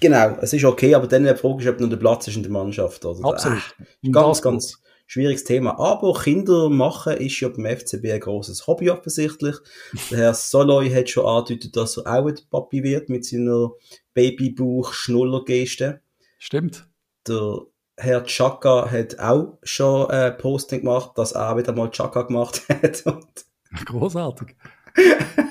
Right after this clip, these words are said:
Speaker 1: Oh, oh je. Und, äh, auch wieder Papi wird. Wieder, oder? Er ist ja schon geworden, oder?
Speaker 2: Ich glaub's, ja.
Speaker 1: Einmal, äh, m-, m-, man gratuliert nicht im Voraus,
Speaker 2: Also
Speaker 1: aber
Speaker 2: er hat ja ein S U V, und im Jahr hat er schon, äh, ein paar Bambinis.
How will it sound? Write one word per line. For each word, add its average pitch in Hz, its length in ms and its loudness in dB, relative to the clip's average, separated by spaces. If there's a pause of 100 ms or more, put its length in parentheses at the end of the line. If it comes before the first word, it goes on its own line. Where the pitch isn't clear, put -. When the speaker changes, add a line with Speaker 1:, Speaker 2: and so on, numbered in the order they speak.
(760)
Speaker 1:
Oh, 127 260 6
oh 110 60 6
je. 95 280 -4 (380)
Und, 147 380 4
äh, 135 200 8
auch 131 120 4
wieder 156 160 0
Papi 160 360 4
wird. 170 380 0
Wieder, 190 260 4
oder? 139 200 4
Er 110 80 0
ist 101 60 -6
ja 104 40 -4
schon 151 160 -4
geworden, 151 340 -4
oder? 151 220 -6 (300)
Speaker 2:
Ich 131 180 -4
glaub's, 135 380 -4
ja. 120 180 -10 (560)
Speaker 1:
Einmal, 143 340 4
äh, 127 280 6
m-, 117 160 -6
m-, 107 460 -8
man 139 120 2
gratuliert 151 500 2
nicht 135 140 -2
im 127 80 0
Voraus, 156 520 2
Speaker 2:
Also 131 180 4
Speaker 1:
aber 127 80 6
Speaker 2:
er 160 80 8
hat 165 60 2
ja 147 140 8
ein 156 120 2
S - 160 0
U 185 60 4
V, 160 340 2
und 120 100 -2
im 131 120 0
Jahr 127 260 -2
hat 127 160 -6
er 127 80 -4
schon, 135 360 -6
äh, 131 1000 -10
ein 127 60 -14
paar 131 160 0
Bambinis. 123 600 -2